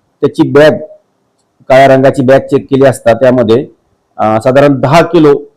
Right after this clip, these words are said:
गांजा मिळून आलेला आहे. त्या व्यक्तीचं नाव गौरव प्रकाश माल्लेकर असं असून तो मूळचा गेवराई जिल्हा बीड येथील रहिवासी असून सध्या तो दत्तनगर पुणे येथे राहत आहे.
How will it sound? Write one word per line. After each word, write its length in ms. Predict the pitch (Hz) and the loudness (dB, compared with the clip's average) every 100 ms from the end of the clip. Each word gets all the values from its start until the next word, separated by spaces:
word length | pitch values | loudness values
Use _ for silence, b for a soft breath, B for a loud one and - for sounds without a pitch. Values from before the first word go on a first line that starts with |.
| _ _ _ - | _ _ _ -10
गांजा 340 | 131 135 131 139 | -2 0 2 2
मिळून 200 | 139 139 | 2 2
आलेला 260 | 123 113 | 2 2
आहे. 200 | 104 87 - _ _ _ _ _ _ _ _ | 0 -4 -16 _ _ _ _ _ _ _ _
त्या 500 | 160 156 160 156 - - _ _ _ - | 0 4 4 2 0 -10 _ _ _ -4
व्यक्तीचं 460 | 139 - 156 151 | -4 0 0 2
नाव 180 | 151 143 - - _ _ 120 | 2 2 0 -8 _ _ -4
गौरव 540 | 131 143 151 165 - - _ _ _ | 0 2 4 2 -2 -12 _ _ _
प्रकाश 360 | 143 143 147 151 | -6 0 -2 0
माल्लेकर 500 | 135 135 131 127 135 - _ _ _ | -2 0 0 0 -4 -4 _ _ _
असं 200 | 120 156 | -6 -2
असून 340 | 147 - 123 147 | -2 0 -4 -4
तो 340 | _ - 147 | _ -4 0
मूळचा 400 | 151 151 151 156 - - _ _ _ _ _ _ _ 127 | 2 2 2 0 -2 -18 _ _ _ _ _ _ _ 0
गेवराई 320 | 147 143 160 | 2 4 4
जिल्हा 260 | 147 143 151 | 4 2 2
बीड 160 | 143 | 2
येथील 200 | 147 143 | 0 0
रहिवासी 440 | 147 139 135 135 147 | 2 2 2 2 0
असून 220 | 147 135 | -4 -6
सध्या 260 | 143 135 139 | -6 -2 0
तो 280 | 143 160 | 0 -2
दत्तनगर 480 | 160 151 - 160 151 | -2 -2 0 0 -2
पुणे 280 | - 165 170 | -4 -4 0
येथे 220 | 160 - | 0 0
राहत 160 | 123 107 | 0 0
आहे. 160 | 98 | -4